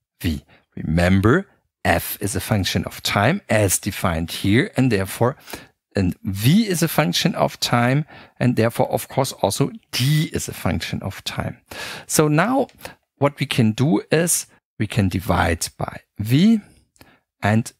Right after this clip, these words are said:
we substitute our d V d t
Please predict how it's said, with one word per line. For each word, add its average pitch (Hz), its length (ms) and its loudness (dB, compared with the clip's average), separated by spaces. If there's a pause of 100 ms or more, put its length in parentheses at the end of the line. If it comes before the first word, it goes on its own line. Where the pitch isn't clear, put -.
(160)
we 101 280 2 (280)
substitute - 1000 -2 (440)
our 80 160 -2
d 90 140 -4
V 101 180 2
d 113 140 2
t 95 480 -4